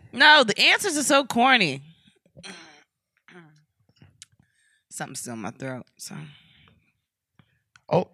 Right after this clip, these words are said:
Speaker 2: what? Okay, okay. Since the answers are corny, you want another one?
Speaker 1: No, I don't.
Speaker 2: You want another
Speaker 1: No,
Speaker 2: one?
Speaker 1: I'm ready to close out.
Speaker 2: Nah, you want another one?
Speaker 1: Close my tab.
Speaker 2: What sex position can you do without?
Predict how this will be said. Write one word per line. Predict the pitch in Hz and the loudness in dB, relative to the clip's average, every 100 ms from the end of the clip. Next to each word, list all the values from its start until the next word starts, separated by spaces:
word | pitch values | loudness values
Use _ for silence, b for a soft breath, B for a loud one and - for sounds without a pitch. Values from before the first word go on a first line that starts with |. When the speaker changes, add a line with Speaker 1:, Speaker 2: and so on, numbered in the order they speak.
| - | -4
Speaker 2:
what? | 120 139 - | 0 0 2
Okay, | 151 - 127 120 110 _ _ - | 0 4 4 4 -4 _ _ -2
okay. | 131 120 104 - | 0 2 0 0
Since | 156 139 | -4 -2
the | 120 | 0
answers | 113 107 101 | 0 0 -2
are | 95 | -2
corny, | 104 87 | -2 0
you | 98 | -2
want | 92 | -2
another | 98 113 | -2 -2
one? | 127 - _ _ _ - | -4 -8 _ _ _ -6
Speaker 1:
No, | 214 | 0
I | 190 | 0
don't. | 156 - - _ _ | 0 -6 -14 _ _
Speaker 2:
You | - 82 107 | -12 -4 0
want | 107 104 | 0 0
another | 117 139 | -2 0
Speaker 1:
No, | |
Speaker 2:
one? | 311 | 2
Speaker 1:
I'm | 359 | 2
ready | 247 160 | 0 -4
to | |
close | 180 160 | -10 -2
out. | 180 - _ b b b - | -2 -2 _ b b b -4
Speaker 2:
Nah, | 147 | 0
you | 117 120 | 2 2
want | 113 | 0
another | 113 135 147 | 0 -2 -2
one? | 160 226 - _ | -4 -8 -14 _
Speaker 1:
Close | 240 220 | -6 -4
my | 180 | 0
tab. | 170 190 - _ _ B B B - | 2 0 -2 _ _ B B B 0
Speaker 2:
What | 117 185 | 4 4
sex | - - 175 - | 2 2 2 2
position | - 123 123 - 113 107 | 0 2 2 2 0 -2
can | 117 107 | -4 -2
you | 117 120 | 0 0
do | 110 80 110 107 | -2 -2 -2 0
without? | 90 - 76 52 | -4 -4 -4 -4